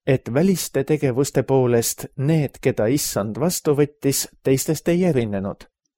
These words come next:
Valvamine ei tähenda ajalike ülesannete hooletusse jätmist, vaid pigem sageli isegi otse vastupidi. Neid täidetakse just korralikult. See on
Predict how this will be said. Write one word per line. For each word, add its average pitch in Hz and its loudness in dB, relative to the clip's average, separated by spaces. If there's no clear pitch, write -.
Valvamine 131 2
ei 127 0
tähenda 127 0
ajalike 127 0
ülesannete 127 0
hooletusse 139 -2
jätmist, 139 -4
vaid 127 0
pigem 143 0
sageli 135 0
isegi 147 0
otse 160 -4
vastupidi. 107 -2
Neid 139 2
täidetakse 160 0
just - -2
korralikult. 98 -2
See 147 4
on 113 0